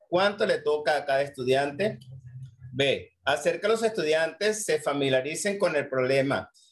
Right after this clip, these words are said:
invitarlos a buscar estrategias y ejecutarlas, a socializar sus representaciones, hacer reflexiones sobre el pro-, el proceso y plantear otras situaciones problemáticas. Letra C.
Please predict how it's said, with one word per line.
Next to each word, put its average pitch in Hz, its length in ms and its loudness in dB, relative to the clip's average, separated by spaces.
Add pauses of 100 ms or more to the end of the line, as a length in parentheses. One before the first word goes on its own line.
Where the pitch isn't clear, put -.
invitarlos 143 580 0
a 180 40 0
buscar 151 340 -2
estrategias 156 760 0
y 156 140 -6
ejecutarlas, 180 840 -2 (320)
a 143 140 2
socializar 131 580 4
sus 170 160 -4
representaciones, 143 1040 0
hacer 127 300 -2
reflexiones 147 560 0
sobre 170 220 4
el 135 100 -6
pro-, 127 300 -2
el 127 140 2
proceso 196 720 -2 (300)
y 147 120 0
plantear 135 520 2
otras 156 360 0
situaciones 131 680 0
problemáticas. 110 1080 -2 (520)
Letra 113 300 4
C. 170 400 2